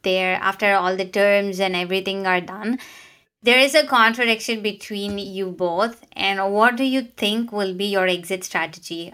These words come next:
Or have you experienced any such, your expe-, you know, you can share your experience over here.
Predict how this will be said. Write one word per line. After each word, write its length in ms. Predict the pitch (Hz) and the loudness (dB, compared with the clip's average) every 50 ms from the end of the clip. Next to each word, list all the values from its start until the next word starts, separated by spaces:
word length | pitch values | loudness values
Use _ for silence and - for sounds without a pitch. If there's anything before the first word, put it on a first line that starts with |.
| - | -2
Or 220 | 190 180 185 185 190 - - - | 0 2 2 2 0 -2 -8 -6
have 200 | - 226 226 226 | -2 -2 0 0
you 100 | 247 247 | 2 2
experienced 720 | 220 214 - - - - 233 220 208 208 214 226 220 208 | 2 0 -2 -6 -10 -4 -2 0 2 2 2 0 0 2
any 280 | 208 196 185 190 202 202 | 2 2 2 2 -2 -4
such, 400 | - - 180 180 180 180 - - | 0 2 2 2 2 0 -4 -2
your 160 | 196 190 185 | 0 0 0
expe-, 500 | 180 180 180 - - - 196 190 190 196 | 0 -2 -4 -8 -10 -8 -6 -6 -4 -4
you 80 | 196 | -4
know, 80 | 190 190 | -4 -4
you 180 | 190 190 190 185 | -4 -4 -4 -4
can 140 | 208 196 | -6 -6
share 220 | 185 - 196 190 190 | -6 -4 -2 0 0
your 140 | 196 190 190 | 2 2 2
experience 580 | 185 180 - - - 190 180 175 180 185 180 | 0 0 -4 -8 -6 -4 -2 -2 -2 0 0
over 180 | 185 180 170 180 | -2 -2 -2 -2
here. 380 | 180 180 180 175 165 170 190 | -4 -4 -6 -6 -6 -4 -6